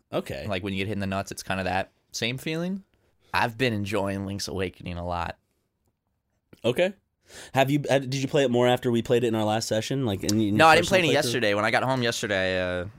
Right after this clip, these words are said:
Speaker 2: I edited
Speaker 1: See, I'm
Speaker 2: all
Speaker 1: going,
Speaker 2: day.
Speaker 1: I'm going between three games, and it's just like, I, it's hard juggling. I'm, I'm, I have Gears five, I have Borderlands three, and I have, uh,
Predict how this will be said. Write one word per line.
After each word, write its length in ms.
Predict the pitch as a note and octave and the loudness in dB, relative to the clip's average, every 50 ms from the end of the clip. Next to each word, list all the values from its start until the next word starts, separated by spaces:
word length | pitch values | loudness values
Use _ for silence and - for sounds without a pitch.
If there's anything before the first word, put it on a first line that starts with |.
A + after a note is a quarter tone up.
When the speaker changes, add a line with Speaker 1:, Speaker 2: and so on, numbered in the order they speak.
| _ | _
Speaker 2:
I 120 | - G#2 G2+ | -8 -6 -4
edited 520 | - G2 G#2 G#2+ G#2 F#2 F2+ F2 E2+ D#2+ | -2 -2 -2 0 -2 -2 -4 -4 -6 -6
Speaker 1:
See, 200 | F2+ - - - | -8 -8 -8 -6
I'm 120 | D#3 E3+ F#3 | -6 -4 -2
Speaker 2:
all 120 | F#2+ F3+ | -2 0
Speaker 1:
going, 140 | F3+ F3 F3 | 0 0 -2
Speaker 2:
day. 120 | - F2 E2+ | -2 -4 -6
Speaker 1:
I'm 100 | D#3+ E3+ | -6 -6
going 220 | D#3 F3+ F#3 F3+ | -4 -2 -2 -2
between 300 | D3+ C3+ - C#3 B2+ A2+ | -2 -4 -4 -4 -4 -4
three 300 | G#2+ - B2 B2+ C#3 C#3+ | -4 -6 -6 -6 -4 -4
games, 520 | B2+ A2+ B2+ B2 C3 C3+ C3 A#2+ G#2+ F#2+ | -4 -2 -2 -2 0 0 -2 -2 -4 -4
and 120 | G#2 G#2+ G#2+ | -6 -8 -8
it's 120 | G#2 - | -8 -8
just 160 | - A#2+ - | -8 -8 -8
like, 100 | - G#2+ A2 - - - | -10 -12 -10 -8 -8 -8
I, 140 | - - | -8 -10
it's 120 | A2 - - | -12 -12 -6
hard 260 | - C#3+ F3 F#3 C#3 | -2 -2 0 0 0
juggling. 460 | G#2+ A#2+ C#3 F3 F#3 F#3+ F#3 D#3+ A#2 | 0 0 0 0 0 0 0 0 0
I'm, 180 | G#2 G#2 A#2+ A#2 | -2 -2 -2 -2
I'm, 160 | A#2+ B2+ - - - - - - - - - _ - | -4 -4 -6 -10 -18 -20 -20 -20 -20 -20 -20 _ -6
I 100 | - B2 | -2 -2
have 160 | C#3+ C3 A2+ G#2+ | -2 -2 -2 0
Gears 300 | A#2+ C#3+ F3 G#3 G3+ - | 0 2 2 2 0 0
five, 460 | - C#3+ A#2 G2+ F#2+ F2+ F#2 G#2+ A2 | 0 2 2 2 2 0 0 -2 -2
I 100 | A2 G#2+ | -2 -2
have 180 | A2+ G#2 G2 | -2 -2 -2
Borderlands 560 | G2 A2+ B2 C#3+ D#3+ D3+ D#3 D#3 D#3 D#3 D3+ - | 0 0 0 2 0 0 0 0 0 -2 -2 -4
three, 420 | - B2+ A2+ G#2 G2 F#2+ G2 G2+ | -4 -4 -2 0 0 0 -2 -2
and 200 | - G#2+ A2+ A2+ | -4 -4 -4 -2
I 80 | A2+ A#2 | -2 -2
have, 340 | B2 A#2+ A#2 A2+ A2+ G#2+ G#2 | -2 -2 -2 -2 -2 -2 -2
uh, 640 | A2 A2 G#2+ G#2+ G#2+ G#2+ G#2+ G#2 G#2 G#2 G#2 G2+ | -2 -2 0 0 0 0 0 0 0 -2 -2 -4